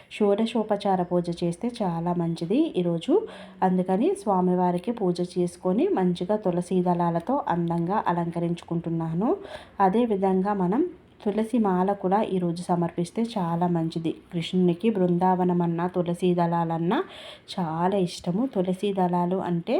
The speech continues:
సాక్షాత్తు ఆ లక్ష్మీదేవి సమానము, లక్ష్మీదేవితో. అందువల్ల తులసి దళాలు వీలైతే సమర్పించడానికి చూడండి.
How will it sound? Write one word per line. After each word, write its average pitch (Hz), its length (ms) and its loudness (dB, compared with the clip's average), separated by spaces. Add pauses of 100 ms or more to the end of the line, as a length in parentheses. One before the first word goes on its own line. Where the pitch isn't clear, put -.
(340)
సాక్షాత్తు 190 760 -2 (120)
ఆ 180 100 0
లక్ష్మీదేవి 175 840 0 (520)
సమానము, 175 540 0
లక్ష్మీదేవితో. 175 800 0 (420)
అందువల్ల 180 440 2
తులసి 180 440 0
దళాలు 175 500 0 (120)
వీలైతే 165 500 -4
సమర్పించడానికి 175 960 -2
చూడండి. 170 640 -2